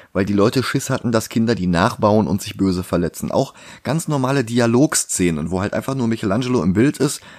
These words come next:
und seine Waffe halt eben auch im Bild ist. Egal, ob die eingesetzt wird oder nicht.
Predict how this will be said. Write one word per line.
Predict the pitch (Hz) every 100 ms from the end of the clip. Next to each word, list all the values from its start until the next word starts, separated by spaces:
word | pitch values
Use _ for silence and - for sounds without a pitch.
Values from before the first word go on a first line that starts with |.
| - -
und | 110 113 - _ _ _ _ _ _ -
seine | 113 110 123
Waffe | 104 107 98 82 - _ _ _
halt | - 101 -
eben | 90 98
auch | 90 101
im | 95
Bild | 87 82
ist. | - - -
Egal, | - 101 117
ob | 107
die | 127
eingesetzt | 101 101 98 -
wird | 87
oder | 82
nicht. | 73 62 -